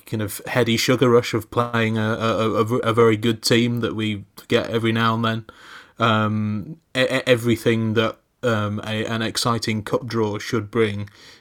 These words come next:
is, was, is, or most of what an exciting cup draw should bring isn't really available this season. So it is a, I, I suppose it's a bit of a, um, a, a sort of carrot to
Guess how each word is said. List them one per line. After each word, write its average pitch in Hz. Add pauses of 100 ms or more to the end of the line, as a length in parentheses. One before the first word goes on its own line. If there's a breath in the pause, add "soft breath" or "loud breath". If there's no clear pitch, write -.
is, -
was, 110
is, 117
or 110
most 117
of 104
what 107
an 110
exciting 113
cup - (160)
draw 110
should 107
bring 117
isn't 117
really 117
available 113
this 104
season. 101
So 110 (460 loud breath)
it 120
is 110
a, 104 (120)
I, 113
I -
suppose 101
it's 101
a -
bit 101
of 104
a, 104 (180)
um, 104
a, 110
a 104
sort 101
of -
carrot 110
to 104